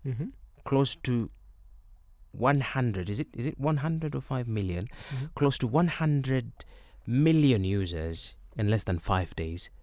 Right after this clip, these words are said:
Speaker 2: have downloaded the application Threads. So the, the,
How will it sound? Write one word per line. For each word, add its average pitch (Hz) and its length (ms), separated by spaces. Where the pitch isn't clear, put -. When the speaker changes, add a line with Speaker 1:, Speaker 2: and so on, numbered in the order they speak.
Speaker 2:
have 90 440
downloaded 92 680
the 85 100
application 90 580
Threads. - 460
So - 180
the, 127 160
the, - 140